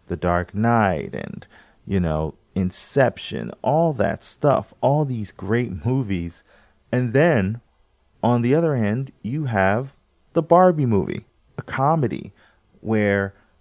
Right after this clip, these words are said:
Margot Robbie is the titular Barbie. And it has just as much, if not more, of a star-studded cast. It's got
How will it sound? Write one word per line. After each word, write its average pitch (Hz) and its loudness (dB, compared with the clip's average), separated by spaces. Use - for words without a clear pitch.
Margot 120 0
Robbie 110 0
is 98 -2
the 101 0
titular 101 -2
Barbie. 95 0
And 135 0
it 196 2
has 139 2
just 175 2
as 185 0
much, 190 2
if 170 2
not 170 0
more, 170 4
of 165 2
a 175 2
star-studded 165 0
cast. 165 -2
It's 135 -12
got 143 -2